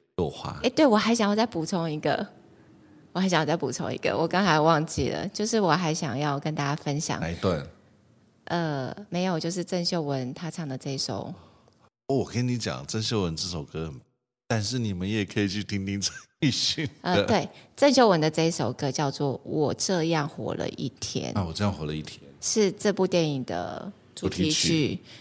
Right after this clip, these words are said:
Speaker 2: 然后它的歌词其实就是在讲，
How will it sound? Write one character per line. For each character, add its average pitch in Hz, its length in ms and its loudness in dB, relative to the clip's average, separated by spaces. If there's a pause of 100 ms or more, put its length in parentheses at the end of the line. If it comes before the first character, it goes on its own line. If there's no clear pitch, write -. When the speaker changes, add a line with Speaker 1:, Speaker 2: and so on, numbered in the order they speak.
(140)
Speaker 2:
然 175 180 0
后 202 100 0
它 196 260 -2
的 156 320 -2
歌 240 300 4
词 143 460 -2
其 - 240 -4
实 170 180 -4
就 175 120 0
是 175 60 -2
在 165 200 2
讲， 202 320 -2